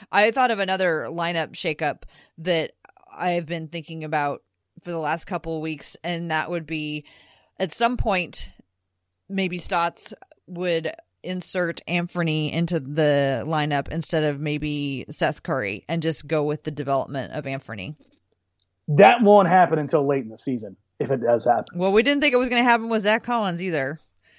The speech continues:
Speaker 2: Yeah, I just
Speaker 1: He did
Speaker 2: I
Speaker 1: sit for a while, and then I didn't, I don't think he started part, being part of the regular rotation until, like, what,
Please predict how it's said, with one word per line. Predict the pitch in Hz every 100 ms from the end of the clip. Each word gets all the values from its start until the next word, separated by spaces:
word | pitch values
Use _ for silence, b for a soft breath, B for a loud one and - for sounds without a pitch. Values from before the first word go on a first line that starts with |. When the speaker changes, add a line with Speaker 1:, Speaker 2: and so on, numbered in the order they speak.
| _
Speaker 2:
Yeah, | 180 202 180 170
I | 175 170
just | 170 - _ _ _ _
Speaker 1:
He | -
did | 220 339
Speaker 2:
I | 330
Speaker 1:
sit | 277 -
for | 254 226
a |
while, | 202 175 175
and | 170 175
then | 175
I | 156
didn't, | 190 226 -
I | 202
don't | 233 208
think | 185
he | 214 190 165
started | - 175 160 147 -
part, | - 170 156 156
being | 170 165
part | 190
of | 165
the | 156
regular | 160 160 147
rotation | 147 139 156 - 147
until, | 139 165 139
like, | 135 127 -
what, | 135